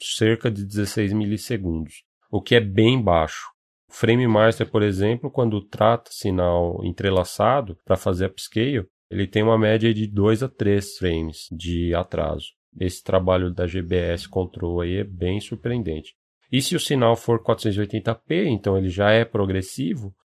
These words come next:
quando ele gera a imagem duzentos e quarenta p, ele só praticamente corta as linhas.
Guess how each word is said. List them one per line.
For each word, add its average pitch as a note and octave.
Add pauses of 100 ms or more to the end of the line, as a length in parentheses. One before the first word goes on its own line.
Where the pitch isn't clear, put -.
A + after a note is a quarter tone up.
(220)
quando A2+
ele A2+
gera G#2
a G#2
imagem G2+
duzentos G2
e -
quarenta A2+
p, -
ele D#3
só D#3
praticamente D#3
corta D3
as D3+
linhas. A#2